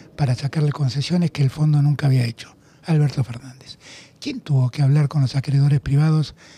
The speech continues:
para pedirles una quita de cuarenta y ocho puntos? Alberto Fernández.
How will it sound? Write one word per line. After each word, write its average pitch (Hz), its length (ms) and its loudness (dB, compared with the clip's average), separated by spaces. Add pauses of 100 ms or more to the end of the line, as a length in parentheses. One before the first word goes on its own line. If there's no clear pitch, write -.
(180)
para 131 180 0
pedirles 147 440 -4
una 139 120 0
quita 147 300 -4
de 131 100 0
cuarenta 135 360 0
y 151 40 4
ocho 143 200 0
puntos? - 560 -8 (260)
Alberto 135 400 2
Fernández. - 500 -14